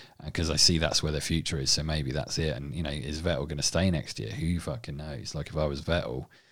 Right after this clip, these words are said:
are you gonna put up with that for another year to try and maybe get a championship? But can you beat Leclerc? That's the problem. Or do you sign off with another team or just fucking leave? I don't know, and just go and chill out with your family and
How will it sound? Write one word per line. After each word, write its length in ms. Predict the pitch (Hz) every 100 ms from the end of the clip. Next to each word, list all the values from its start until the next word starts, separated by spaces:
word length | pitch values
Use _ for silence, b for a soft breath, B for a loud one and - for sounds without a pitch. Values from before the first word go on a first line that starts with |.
| B B B -
are 40 |
you 100 | 78
gonna 160 | 80 76
put 160 | - 73
up 40 |
with 80 | 82
that 140 | 82
for 80 | -
another 160 | 85 80
year 420 | 80 85 85 82
to 140 | -
try 400 | - - 95 87
and 220 | 82 85
maybe 360 | 90 92 92 92
get 180 | - 71
a 40 |
championship? 720 | - 95 87 87 82 101 92
But 220 | - - - -
can 220 | 87 87
you 120 | 87
beat 320 | - 85 76
Leclerc? 460 | 73 - 90 87 64
That's 200 | 71 -
the 60 |
problem. 460 | - 85 85 65 95 B B B B
Or 100 | 78
do 140 | 80
you 320 | 87 78 78 76
sign 320 | - 85 80
off 160 | 76
with 80 | 78
another 220 | 78 73
team 420 | 71 90 85 85 80
or 220 | 82 80
just 200 | 80 -
fucking 320 | 82 - 78
leave? 380 | 78 92 62 60
I 100 | 65
don't 120 | 64
know, 100 | 82
and 260 | 64 71 71
just 260 | 78 -
go 100 | 82
and 180 | 73 71
chill 200 | - 82
out 80 | 76
with 100 | 60
your 60 | 62
family 420 | 80 87 76 58
and 180 | 71